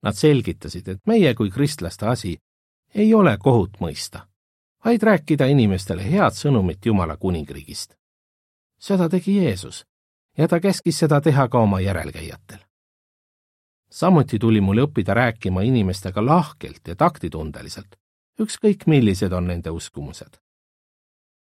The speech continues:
Piibel ütleb, et meie isanda ori ei tohiks kellegagi tülitseda, vaid peaks olema leebe kõigiga. Teine Timoteusele kaks kakskümmend neli. Tegin oma elus vajalikud muudatused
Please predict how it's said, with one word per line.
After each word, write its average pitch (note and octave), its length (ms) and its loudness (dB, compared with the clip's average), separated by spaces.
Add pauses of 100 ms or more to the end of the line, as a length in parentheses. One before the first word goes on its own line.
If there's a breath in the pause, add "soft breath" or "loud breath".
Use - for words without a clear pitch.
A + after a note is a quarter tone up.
(240)
Piibel A#2 320 4
ütleb, G2 320 -4
et - 120 -10
meie A#2+ 360 2
isanda E2+ 420 -2
ori G#2 340 0
ei D2 120 -10
tohiks G#2 400 -4
kellegagi D2+ 540 -2
tülitseda, - 640 -6 (400)
vaid F#2+ 180 -4
peaks - 220 -10
olema D#2+ 360 -4
leebe F2 460 -2
kõigiga. - 680 -4 (720)
Teine F#2 280 -4
Timoteusele F2+ 680 -8
kaks G#2+ 300 -8
kakskümmend D#2 600 -10
neli. E2 260 -8 (1400)
Tegin G3+ 300 4
oma A2+ 180 4
elus D3+ 260 2
vajalikud B2+ 500 0
muudatused G2 680 0